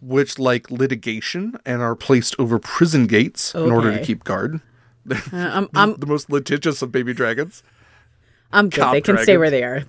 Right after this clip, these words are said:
Speaker 2: That's fine.
Speaker 1: The Xuan Ni, which like to sit down, so they are represented on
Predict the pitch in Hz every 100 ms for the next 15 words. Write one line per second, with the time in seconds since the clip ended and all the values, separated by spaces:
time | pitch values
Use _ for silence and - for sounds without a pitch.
0 | 156 - - 165 202 _ _ 147 139 135
1 | - - 175 165 143 143 156 214 226 _
2 | _ 127 127 120 - - 127 - 123 -
3 | - 123 151 165 170 165 139 123 123 120
4 | 117 120 123 117 - 120 113 110